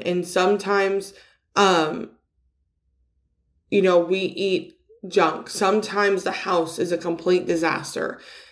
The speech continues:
Sometimes I don't meal plan the way that I should. Sometimes I don't meal prep the way that I should. You know, sometimes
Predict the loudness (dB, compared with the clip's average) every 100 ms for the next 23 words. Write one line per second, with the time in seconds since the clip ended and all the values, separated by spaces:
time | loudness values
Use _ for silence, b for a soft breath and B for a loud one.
0 | B -2 2 4 4 0 0 2 2 0
1 | 0 2 4 4 2 0 0 0 0 0
2 | 2 4 4 2 -4 -6 -6 -6 -6 -12
3 | b b b b 0 2 2 0 0 0
4 | 0 0 0 0 -2 -2 0 2 4 4
5 | 2 -6 -8 -8 -8 -10 B B B B
6 | B 2 4 6 6 4 2 -8 -8 -8
7 | -4 2 2 2 0 0 2 0 -2 -10